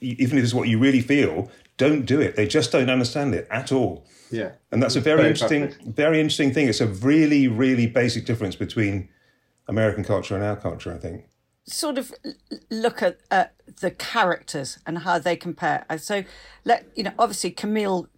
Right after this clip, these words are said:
Speaker 3: Cottin was a great breakout star of,
Speaker 1: Yeah.
Speaker 3: um, Call My Agent. And you've written this part for, for Lydia Leonard. Did you write it with her in mind?
Speaker 1: So I wrote the first two episodes,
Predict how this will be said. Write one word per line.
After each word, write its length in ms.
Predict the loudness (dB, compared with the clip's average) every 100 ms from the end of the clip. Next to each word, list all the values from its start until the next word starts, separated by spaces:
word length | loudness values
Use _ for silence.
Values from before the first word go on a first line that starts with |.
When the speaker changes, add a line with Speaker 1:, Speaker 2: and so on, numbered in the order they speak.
| -12
Speaker 3:
Cottin 460 | -12 -8 -6 -6
was 160 | -6 -12
a 20 |
great 320 | -6 -6 -6 -4
breakout 480 | -2 -2 -2 -4
star 520 | -4 -6 -4 -6 -8 -14 _
of, 140 | -2 2
Speaker 1:
Yeah. 260 | 0 -2 -4
Speaker 3:
um, 340 | -4 -4 -8 -14 _ _ _
Call 140 | -12 -6
My 140 | -4
Agent. 220 | -4 -8 -14 -20 -20 -20 _
And 240 | -4 -4
you've 540 | -8 -10 -4 -2 -2 -6 _ _ _ _ -16
written 400 | -6 -4 -4 -6
this 120 | -10
part 200 | -6 -6 -4
for, 180 | -6 -8
for 340 | -8 -4 -4 -6 -12
Lydia 460 | -10 0 2 2 0
Leonard. 300 | 2 0 -2
Did 180 | -6 -4
you 140 | -2
write 260 | 2 2 0
it 80 | -8
with 120 | -8
her 140 | -8
in 120 | -6
mind? 440 | -2 -2 -2 -4 -8
Speaker 1:
So 140 | 0 2
I 60 |
wrote 160 | 2 0
the 60 |
first 480 | 0 0 2 0 -6
two 140 | -2 0
episodes, 720 | 0 -2 -2 -4 -6 -10